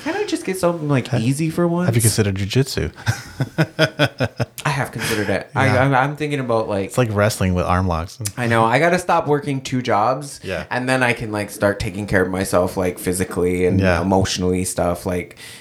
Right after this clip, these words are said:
Speaker 1: like, I mean, like, mentally, I, I'm really on that stuff because, like, I am somebody that lives with pretty intense depression and anxiety.
Speaker 2: Okay.
Speaker 1: Um, you know, it can get really bad, and if I don't actively manage it, like, I will,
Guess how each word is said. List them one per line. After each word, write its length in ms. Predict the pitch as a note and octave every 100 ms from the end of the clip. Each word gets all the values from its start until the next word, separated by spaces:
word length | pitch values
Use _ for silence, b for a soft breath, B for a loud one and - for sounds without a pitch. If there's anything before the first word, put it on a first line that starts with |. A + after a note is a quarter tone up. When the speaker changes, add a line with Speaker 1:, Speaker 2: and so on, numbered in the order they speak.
| B
Speaker 1:
like, 200 | C#3 E3
I 40 | F#3+
mean, 280 | G#3 G3+ F#3+
like, 200 | F#3 D#3+
mentally, 460 | E3 E3 E3 D#3
I, 300 | D3 C3 G#2+
I'm 140 | A#2 A2+
really 220 | A2 G#2
on 180 | G#2 A2+
that 180 | A#2 A2+
stuff 340 | B2+ B2 B2
because, 280 | G#2+ G#2+ F#2+
like, 220 | F#2+ -
I 160 | A2 B2
am 140 | B2+
somebody 260 | C3 A2 G#2
that 200 | G2+ F2
lives 180 | G2 G#2
with 140 | -
pretty 200 | G#2+ G2
intense 580 | F#2+ F#2+ G2 F#2 - -
depression 440 | - - F#2+ -
and 140 | F#2+ F#2+
anxiety. 360 | G2 G2 F#2+ A2 B2
Speaker 2:
Okay. 180 | G2 B2 B B B B -
Speaker 1:
Um, 640 | G2 F#2+ F#2+ F#2 F#2 - -
you 100 | G2+
know, 240 | G2 G2 F#2+
it 180 | G2+ F#2+
can 140 | G2+
get 180 | F#2+ G2+
really 220 | F#2+ G2
bad, 300 | F#2+ F#2 G2
and 140 | G2+ G2
if 120 | -
I 60 |
don't 180 | G2 G2+ -
actively 480 | D#2+ - A2+ G#2+ G#2
manage 400 | F#2 F2+ A2 B2
it, 240 | C#3+ - G#2
like, 300 | G2 - -
I 260 | F#2 F2+
will, 600 | F#2 F2+ F#2 F#2 F2+ F#2+